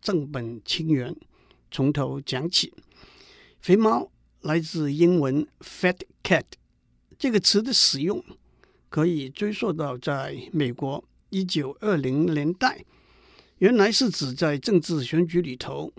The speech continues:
大手笔的做政治献金的大财主。也许他们起初的动机只是基于自己的政治理念，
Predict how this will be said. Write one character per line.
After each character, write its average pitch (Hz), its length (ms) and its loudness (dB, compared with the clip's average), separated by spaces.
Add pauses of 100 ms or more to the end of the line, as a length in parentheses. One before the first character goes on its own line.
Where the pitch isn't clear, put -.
(540)
大 214 160 -2
手 165 200 -2
笔 160 240 -8
的 - 320 -14 (380)
做 147 220 -4
政 190 240 2
治 156 180 0
献 160 260 2
金 143 280 0
的 127 320 -10
大 143 200 -6
财 135 220 -8
主。 151 220 -8 (920)
也 247 140 0
许 180 240 2
他 202 140 4
们 202 260 2
起 143 180 -2
初 135 200 -2
的 180 100 -2
动 185 260 2
机 170 380 -2
只 147 180 -8
是 143 380 -2
基 156 180 0
于 160 240 -4
自 220 220 0
己 143 160 -2
的 131 380 -8
政 185 240 0
治 135 240 -6
理 127 160 -12
念， 175 280 -4